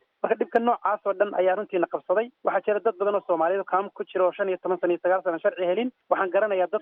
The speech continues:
Soomaaliyeed oo naftooda halligay oo isdilay, is-, walciyaadu billah. Waxaa jira dad badan oo Soomaaliyeed oo dhibaataysan oo nafsiyan u jiran oo halkan jooga. Een, marka runtii annagu jaaliyad ahaan waxaaban diyaar u nahay in dadkan badda ku soo qulqulaya iyo dadkaa dhibaataysan lagala hadlo oo la yidhaahdo, "War maxaa inoo dana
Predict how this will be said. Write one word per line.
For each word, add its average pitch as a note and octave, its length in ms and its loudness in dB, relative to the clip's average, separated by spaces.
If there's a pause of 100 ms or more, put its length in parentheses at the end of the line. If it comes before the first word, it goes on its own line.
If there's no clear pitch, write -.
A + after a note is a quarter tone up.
Soomaaliyeed E3+ 540 0
oo E3+ 200 2
naftooda F3+ 460 -2
halligay D#3+ 300 0
oo F3 100 0
isdilay, G#3+ 320 -2 (180)
is-, E3 140 -10
walciyaadu F3+ 480 0
billah. G#3 280 2 (200)
Waxaa F3 240 0
jira G3+ 180 -2
dad A3+ 160 0
badan G3 180 0
oo F#3 120 -6
Soomaaliyeed F3+ 320 0
oo F3 80 -4
dhibaataysan E3 500 -2
oo F#3 60 0
nafsiyan G3 300 -4
u F#3+ 120 -8
jiran F#3 200 0
oo F3 60 2
halkan F#3+ 280 -2
jooga. F#3 280 0 (260)
Een, F3 260 0
marka G#3+ 200 -2
runtii G#3+ 520 -6
annagu A#3+ 380 0 (320)
jaaliyad F3+ 240 2
ahaan A3 120 0
waxaaban G#3 420 -2
diyaar G#3 220 2
u F#3+ 40 -2
nahay D3+ 300 -4
in G3+ 260 -2 (220)
dadkan G#3+ 280 0
badda D#4+ 180 -2
ku - 120 -8
soo G3+ 140 -2
qulqulaya E3+ 440 -2 (340)
iyo F#3 160 0
dadkaa A3 340 0
dhibaataysan D#3 640 -4 (300)
lagala E3+ 380 2
hadlo E3 320 -6
oo F3+ 80 2
la F3 100 2
yidhaahdo, F3 320 2
"War F3+ 100 2
maxaa F#3 300 -4
inoo F#3 240 0
dana F#3 200 -2